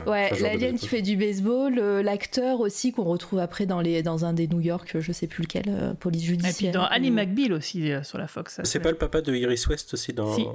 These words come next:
Speaker 1: dans
Speaker 3: ouais,
Speaker 1: The Flash ?
Speaker 3: dans The Flash,
Speaker 2: Je
Speaker 3: ouais.
Speaker 2: sais pas. Après, il joue
Speaker 3: Si,
Speaker 2: aussi,
Speaker 3: si.
Speaker 2: euh, il joue aussi dans un film que j'aime beaucoup qui s'appelle Rent, euh, qui est une comédie musicale, euh, qui se passe dans les années quatre-vingt-dix, qui est, euh, incroyable. Et il chante très bien, et on le voit dans l'épisode qu'il chante très bien. Donc, euh, voilà, il,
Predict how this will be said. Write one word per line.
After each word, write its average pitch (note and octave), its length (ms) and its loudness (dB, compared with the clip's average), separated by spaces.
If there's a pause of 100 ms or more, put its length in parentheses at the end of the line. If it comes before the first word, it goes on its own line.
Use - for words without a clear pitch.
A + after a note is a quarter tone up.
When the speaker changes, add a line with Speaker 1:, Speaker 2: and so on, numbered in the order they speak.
Speaker 1:
dans A2 100 -2
Speaker 3:
ouais, - 80 2
Speaker 1:
The G#2+ 60 -4
Flash ? E3 260 -2
Speaker 3:
dans F3 60 2
The E3+ 40 0
Flash, F#3+ 220 2
Speaker 2:
Je A3 80 2
Speaker 3:
ouais. - 80 -2
Speaker 2:
sais A3+ 120 0
pas. F#3 240 0
Après, A3+ 280 0
il G#3+ 80 2
joue A3+ 240 2
Speaker 3:
Si, A3+ 60 2
Speaker 2:
aussi, A3 200 0
Speaker 3:
si. A#3 200 2
Speaker 2:
euh, F#3 240 2
il G#3 100 0
joue G3 140 0
aussi G#3 240 -2
dans F#3 180 0
un F#3 220 0
film G#3+ 240 -2
que G3 120 0
j'aime E3 180 2
beaucoup F#3+ 240 -2
qui - 120 -8
s'appelle D3 260 0
Rent, A3 440 0
euh, E3 100 2
qui E3 280 -2
est D#3+ 60 2
une D#3 120 0
comédie F#3+ 400 0
musicale, E3+ 540 -2
euh, C#3+ 160 -2
qui - 100 -12
se - 60 -12
passe D3 120 -2
dans D3+ 80 2
les C#3+ 140 0
années D#3 120 0
quatre-vingt-dix, D#3+ 520 -4
qui D#3 160 -4
est, D3+ 80 0
euh, - 20 -2
incroyable. E3+ 560 -2 (200)
Et E3+ 120 2
il D#3 80 0
chante D#3 200 -2
très E3 200 0
bien, D#3+ 180 0
et F3+ 140 2
on C#3+ 80 0
le C#3 60 -2
voit D#3+ 180 2
dans D#3+ 80 0
l'épisode D3 400 -2
qu'il - 120 -12
chante D3 160 -2
très - 160 -6
bien. D3 140 0 (460)
Donc, D3+ 260 -4
euh, E3 100 0
voilà, C#3+ 220 -2 (480)
il, - 240 -2